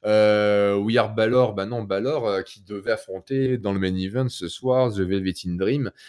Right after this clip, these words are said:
On a de suite une vidéo qui se passe backstage avec, euh, la loge de Balor, visiblement, qui était mise à sac sans dessus dessous.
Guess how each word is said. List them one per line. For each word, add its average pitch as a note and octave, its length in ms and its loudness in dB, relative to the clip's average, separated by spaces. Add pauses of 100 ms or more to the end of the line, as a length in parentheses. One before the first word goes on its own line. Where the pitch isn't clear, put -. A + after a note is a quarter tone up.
(180)
On G2 300 -4
a B2+ 400 2
de G2 160 -8
suite B2 480 -12
une G2 160 -12
vidéo F#2+ 400 -2
qui G#2 140 -12
se - 60 -20
passe G2 200 0
backstage A2+ 480 -2
avec, D2+ 300 -2
euh, D2+ 580 -2 (160)
la F2 160 -2
loge G#2 280 4
de G#2 100 2
Balor, F#2+ 320 4
visiblement, F#2 540 -6
qui - 100 -14
était - 260 -8
mise F#2+ 240 -2
à F#2 80 2
sac G#2+ 300 -4
sans G#2 160 -6
dessus F#2+ 300 -8
dessous. C#3 440 -6